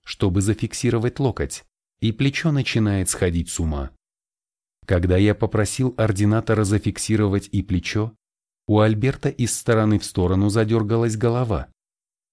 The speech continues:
По сути, мы гоняли тремор по его телу. Когда мы отпустили его,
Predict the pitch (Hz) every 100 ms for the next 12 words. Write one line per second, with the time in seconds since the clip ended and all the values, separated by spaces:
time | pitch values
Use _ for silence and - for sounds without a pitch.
0 | _ - 90 - 139 - 76 67 _ _
1 | 104 117 101 107 107 117 120 - 156 143
2 | 131 - 113 110 101 95 92 80 69 62
3 | _ _ _ _ _ _ _ _ - 85
4 | 87 85 87 85 - 92 - - 123 80
5 | 73 69 67 62